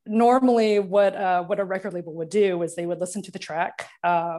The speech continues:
or listen to demos, and they would say, "Okay, this song fits into pop, or this song fits into hip hop."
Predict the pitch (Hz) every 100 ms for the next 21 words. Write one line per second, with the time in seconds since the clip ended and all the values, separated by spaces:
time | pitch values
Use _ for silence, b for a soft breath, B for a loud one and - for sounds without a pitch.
0 | - 190 170 180 165 170 156 160 160 170
1 | 170 - 180 170 170 165 170 - - 196
2 | 208 202 202 185 - - - 185 - 214
3 | 208 180 170 175 175 B B 196 180 240
4 | 247 - 208 185 185 185 - 180 - 180
5 | 175 180 170 165 - 170 151 - - -
6 | 156 160 190 202 170 180 180 160 170 175
7 | 170 180 170 -